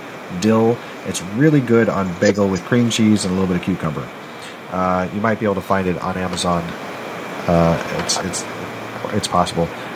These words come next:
When I say you, I mean the listener. Um, but anybody might be able to. It's delicious, and, uh, when put on the veggie dogs, it tastes not unlike mac and cheese for a moment.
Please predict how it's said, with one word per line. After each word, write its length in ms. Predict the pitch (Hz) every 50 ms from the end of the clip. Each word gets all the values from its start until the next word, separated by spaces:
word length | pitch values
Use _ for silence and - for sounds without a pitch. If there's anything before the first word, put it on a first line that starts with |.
| - -
When 120 | 113 107
I 60 | 107
say 140 | 107 - 117
you, 280 | 113 117 120 123 123 117
I 60 | 110
mean 140 | 110 110 104
the 100 | 104 95
listener. 380 | 90 82 - - 82 90 90 87 - - - - - - - - - -
Um, 260 | - 104 107 107 107 107 104 104 - - - - - - - -
but 120 | - 117
anybody 340 | 120 123 120 107 110 104 104
might 200 | 98 98 92 85
be 60 | 92
able 140 | 90 82 85
to. 200 | - - 80 80 80 - - -
It's 120 | - - -
delicious, 600 | - 120 117 120 107 - 107 98 - - - - - - -
and, 380 | 107 104 104 104 101 98 92 - -
uh, 220 | - 98 101 101 101
when 140 | 98 107 101
put 200 | - - 135 127
on 100 | 120 110
the 80 | 104
veggie 300 | 92 107 107 107 110 107
dogs, 400 | 98 110 107 107 104 98 - - -
it 180 | 104 98 -
tastes 320 | - - 104 98 - 104 98
not 220 | 104 107 113 -
unlike 440 | - 107 104 101 98 98 98 92 - 104
mac 180 | 98 92 -
and 80 | - 87
cheese 240 | - 107 101 92 -
for 140 | - 92 87
a 40 | 85
moment. 280 | 85 82 78 78 78